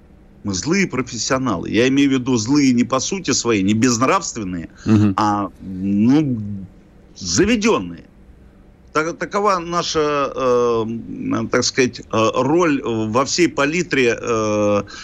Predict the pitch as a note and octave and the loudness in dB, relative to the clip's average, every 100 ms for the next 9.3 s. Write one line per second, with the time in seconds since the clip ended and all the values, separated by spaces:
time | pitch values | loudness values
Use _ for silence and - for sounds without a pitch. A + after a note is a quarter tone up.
0 | - - - - D#2+ F#2 - C3+ - F3+ | -18 -18 -12 -4 -2 0 2 2 4 4
1 | - - D#3 - C#3+ C#3 E3 D3+ B2+ B2 | 4 2 0 2 0 2 0 0 0 -2
2 | - A#2+ A2 G2 - - A#2+ B2 C3 C3+ | 0 2 2 0 -4 -2 2 4 2 2
3 | E3 C3 C3+ - C#3+ E3+ D#3 B2+ A#2 - | 0 2 0 0 -2 0 0 -2 -4 -4
4 | G2+ - G#2 G#2 G2+ G2+ G2 - - - | -6 -6 -6 -2 0 0 -2 -4 -18 -20
5 | - - - A2+ A2 G#2+ G#2 G2+ G2 G2 | -20 -16 -4 0 4 4 2 0 0 -2
6 | F#2+ F2+ A2 A2 B2 - G#2+ F#2 F2 G2 | -4 0 0 2 2 2 2 0 -2 -6
7 | F#2 F2+ - G2 G2 G2 A#2+ C3 D3 D3+ | -4 -6 -2 0 0 2 4 4 4 2
8 | A#2+ C#3+ A2+ G#2+ F#2+ F#2+ F2 G#2 F#2 G#2 | 0 0 -2 -2 0 -2 -4 -2 4 4
9 | G#2 A2 | 4 2